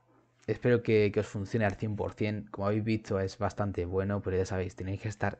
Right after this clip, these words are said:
centrados en la carta. Yo no he estado centrado porque no puedo estar, eh, centrado en la carta y al mismo tiempo querer buscar más cartas para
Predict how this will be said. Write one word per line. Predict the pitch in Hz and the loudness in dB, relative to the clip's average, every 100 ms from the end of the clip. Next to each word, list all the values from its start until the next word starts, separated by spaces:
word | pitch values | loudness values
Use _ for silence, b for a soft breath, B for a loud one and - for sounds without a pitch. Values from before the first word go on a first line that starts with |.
| - | -8
centrados | 107 92 98 95 - | -6 -2 0 0 -2
en | 90 | -6
la | 95 | -2
carta. | 104 101 107 | 2 2 2
Yo | 98 101 | 0 -2
no | |
he | |
estado | - 85 | -6 -10
centrado | - 82 95 92 92 | -12 -6 0 2 0
porque | 90 90 - - - _ _ B B B - _ _ _ - | -6 -12 -14 -16 -20 _ _ B B B -20 _ _ _ -4
no | 123 127 | 0 4
puedo | 131 123 | 6 6
estar, | - 117 - - _ _ _ | 6 4 4 -6 _ _ _
eh, | 98 101 95 90 90 87 85 | 0 2 4 4 4 2 0
centrado | 98 98 113 107 90 87 | -4 -2 2 4 4 0
en | |
la | 87 85 | 0 2
carta | 113 110 113 | 2 2 2
y | |
al | 98 95 | 2 0
mismo | 104 104 | -2 -2
tiempo | 101 101 107 98 | -2 -2 -2 -2
querer | 92 95 | -2 -2
buscar | 92 95 - 92 | -4 -6 -2 -2
más | 95 92 | -2 -6
cartas | - 92 90 95 | -4 -4 -2 -4
para | - 95 | -4 -8